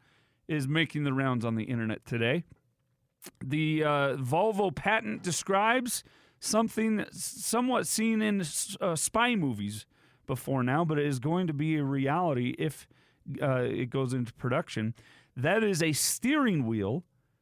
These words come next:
that is able to slide from left to right and back again all the way across the dashboard of a car. Meaning, con-, uh, you know,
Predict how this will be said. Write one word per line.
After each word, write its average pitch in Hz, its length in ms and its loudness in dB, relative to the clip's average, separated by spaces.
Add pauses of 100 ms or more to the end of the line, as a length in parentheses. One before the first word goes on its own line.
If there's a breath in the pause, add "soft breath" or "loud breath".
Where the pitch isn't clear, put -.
(480)
that 160 140 0
is 156 120 2
able 196 220 2
to 175 100 0
slide 180 760 2 (380)
from 147 480 0
left 180 440 0
to 202 120 -2
right 180 380 2
and 160 180 0
back 170 540 -2 (240)
again 123 440 0
all 151 260 0
the 190 80 -2
way 185 200 0
across 139 520 0
the 147 120 -2
dashboard 139 600 0
of 123 160 -2
a 123 60 -2
car. 160 400 0 (800 soft breath)
Meaning, 175 460 2 (460)
con-, 151 280 -4
uh, 143 220 0
you 151 140 -2
know, 117 200 -2